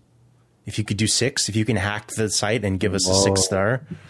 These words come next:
Speaker 1: We gotta get a hacker on that. We'll be the
Speaker 2: Yeah.
Speaker 1: first one to get a six-star review
Speaker 2: That would
Speaker 1: on
Speaker 2: make, that would be
Speaker 1: iTunes.
Speaker 2: awesome. I would love that.
Speaker 1: Let's do it. Do you know any
Speaker 2: Um,
Speaker 1: hackers?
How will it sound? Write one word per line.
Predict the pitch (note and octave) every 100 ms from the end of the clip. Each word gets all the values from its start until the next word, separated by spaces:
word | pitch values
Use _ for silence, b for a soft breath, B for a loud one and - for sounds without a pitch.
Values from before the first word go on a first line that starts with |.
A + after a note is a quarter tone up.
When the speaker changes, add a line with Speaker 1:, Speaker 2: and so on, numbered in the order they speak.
| B B B B -
Speaker 1:
We | F#2+
gotta | G2+ G2
get | F#2 F#2
a |
hacker | F#2+ G#2 F#2+ G2 E2+
on | D#2 E2
that. | D#2+ D#2 D#2
We'll | - - G2+ G2+
be | G2+
the | F#2+
Speaker 2:
Yeah. | F#2+
Speaker 1:
first | G2 F#2 -
one | F#2+
to | F#2
get | F#2+ F2+ - D#2+
a | F2+
six-star | - - - - - - - F2+
review | F#2 F#2 - F2 F2+ A2+ -
Speaker 2:
That | - F2+
would | F2 F2+ - -
Speaker 1:
on | F#2+
Speaker 2:
make, | F#2 F#2 F#2
that | F#2+ G#2
would | A2+
be | G2+
Speaker 1:
iTunes. | F2
Speaker 2:
awesome. | F2+ F2+ F#2 - _ _ _ _ -
I | F2+
would | F2
love | F2
that. | F2+ - - - - _ _ _ -
Speaker 1:
Let's | G2+
do | - F2+ E2+
it. | - - B B B B B B B B B B B B B
Do | G#2
you |
know | G#2+
any | B2 B2+
Speaker 2:
Um, | B2+
Speaker 1:
hackers? | A#2+ C3+ B2+ C3 - -